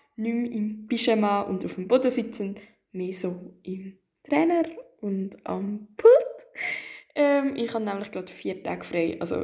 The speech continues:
es grenzt an ein Weltwunder, habe ich mich überhaupt ins Senkrechte bewegt. Über was rede ich denn heute? Ähm, ja, well, keine Ahnung. <laughs>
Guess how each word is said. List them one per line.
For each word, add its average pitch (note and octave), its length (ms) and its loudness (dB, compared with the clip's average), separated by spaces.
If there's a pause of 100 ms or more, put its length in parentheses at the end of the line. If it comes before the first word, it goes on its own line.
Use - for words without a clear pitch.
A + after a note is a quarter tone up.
(180)
es - 320 -10
grenzt F#3 600 4
an F3 120 -4
ein F#3+ 180 -6
Weltwunder, F3 760 0
habe F3 140 -2
ich F3+ 100 -6
mich F#3 200 -6
überhaupt - 440 -2
ins A3 160 -2
Senkrechte - 640 0
bewegt. - 580 -6 (720)
Über G#3 300 -4
was G3 320 -4
rede A3+ 160 -2
ich - 300 2
denn - 200 -10
heute? - 160 -12 (1000)
Ähm, G3 580 -2 (180)
ja, F#3 500 -2
well, F#3+ 400 -4 (720)
keine G3 520 -4 (120)
Ahnung. A#3 380 2
<laughs> - 0 -